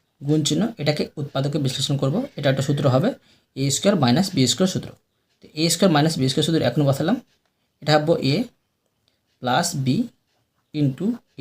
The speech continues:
a মাইনাস b, নিচে থাকছে পি মাইনাস কিউ, বোঝা গেল? এখন দেখো এক্স প্লাস ওয়াই, এক্স প্লাস ওয়াই কাটতে পারছি।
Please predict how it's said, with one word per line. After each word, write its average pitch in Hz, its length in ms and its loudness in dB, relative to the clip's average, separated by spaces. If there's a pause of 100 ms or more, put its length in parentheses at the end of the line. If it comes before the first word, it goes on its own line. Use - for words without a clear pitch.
a - 20 -4 (680)
মাইনাস 120 460 -2
b, - 20 -20 (1160)
নিচে 160 220 0
থাকছে 175 240 2 (180)
পি 139 120 -6 (180)
মাইনাস 123 340 0 (200)
কিউ, - 120 -16 (1300)
বোঝা 190 220 4
গেল? 190 100 2 (460)
এখন 220 160 6 (100)
দেখো 120 180 0 (720)
এক্স 185 200 0 (120)
প্লাস 143 220 0 (240)
ওয়াই, 127 180 0 (460)
এক্স 143 120 -10 (100)
প্লাস 120 280 0
ওয়াই 127 160 -2 (800)
কাটতে 175 260 -2
পারছি। - 260 -2